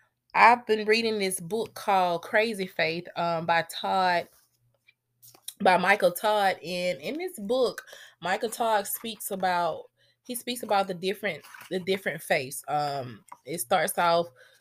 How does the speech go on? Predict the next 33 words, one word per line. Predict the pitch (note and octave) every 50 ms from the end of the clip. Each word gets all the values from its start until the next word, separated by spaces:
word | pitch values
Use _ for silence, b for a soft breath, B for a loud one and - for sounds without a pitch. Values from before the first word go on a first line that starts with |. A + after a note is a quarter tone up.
| b b -
with | E3+ E3+ D3 B2+
speaking | - - G#3 G#3 G3 G3+ F#3
about | F3+ F3 E3 D#3 C3 A#2+ E3+ E3
baby | F#3 F#3 F#3 F3+ D#3
faith, | D#3 - - D3+ C3+ C#3 C#3+ -
and | C#3+ D3+ D#3
then | E3 E3 E3 E3
he | E3+ F3+ F3 F3
starts | E3+ - - _ - E3 E3 E3+ D#3+ - E3+ -
speaking | - - - F#3+ F#3 - F#3+ F3
about, | E3+ F3 E3+ E3+ E3+ E3+ E3+ E3+ E3+ E3+ - - -
uh, | D#3 D#3+ E3 E3 D#3+ D#3+ D#3+
let | F3+
me | F3+ D3+
get | D3+ D3 - - -
to | - - -
the, | - - D3+ - - - -
hold | - - - -
on | - - - -
just | - F#3 G#3 G#3+ G#3 G3+ G3+ G3+ G3 G3 - - -
a | -
second, | - - - - - - - -
let | D3+ E3
me | - -
get | - - - - - - - - - _ _ _ _ _ _ _ -
to | - -
the | E3 D#3 D#3 E3 - - - - - - _ -
actual | - - - - - - -
thing. | - - - D3+ D3 C#3+ C#3+ C#3+ C#3+ - - - - - - - _ - - B B B B B B B B
He | G3+ G#3
talks | - - A3 G3+ G#3 - -
about | G3+ G3 G3+ F#3+ F#3+ F3+ F3 E3
baby | F3 F#3 G3 G3+ G#3 G3+